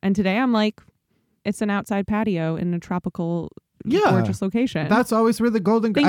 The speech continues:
Speaker 2: I
Speaker 1: you
Speaker 2: mean,
Speaker 1: for teaching me.
Speaker 2: that's where Blanche got her back blown out, like, constantly out on the
Speaker 1: Oh.
Speaker 2: lanai.
Speaker 1: Oh my God.
Speaker 2: Anyway, um, this
Speaker 1: Relatable.
Speaker 2: family was awakened by some loud noises that they heard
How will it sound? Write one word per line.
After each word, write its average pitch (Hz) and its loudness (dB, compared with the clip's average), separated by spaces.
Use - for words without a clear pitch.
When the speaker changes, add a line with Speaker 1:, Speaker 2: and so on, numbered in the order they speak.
Speaker 2:
I - 4
Speaker 1:
you 220 4
Speaker 2:
mean, 180 2
Speaker 1:
for 104 -4
teaching 190 0
me. 170 -4
Speaker 2:
that's 214 4
where 247 4
Blanche 175 2
got 175 2
her 170 4
back 165 2
blown 120 4
out, 113 -2
like, 131 0
constantly 147 2
out 180 4
on 185 6
the 185 4
Speaker 1:
Oh. 180 4
Speaker 2:
lanai. 170 2
Speaker 1:
Oh 220 -12
my 190 -4
God. 175 -2
Speaker 2:
Anyway, 156 4
um, 208 4
this 185 2
Speaker 1:
Relatable. 190 -4
Speaker 2:
family 285 2
was 190 4
awakened 233 4
by 190 6
some 190 4
loud 190 4
noises 190 2
that 170 0
they 165 2
heard 165 2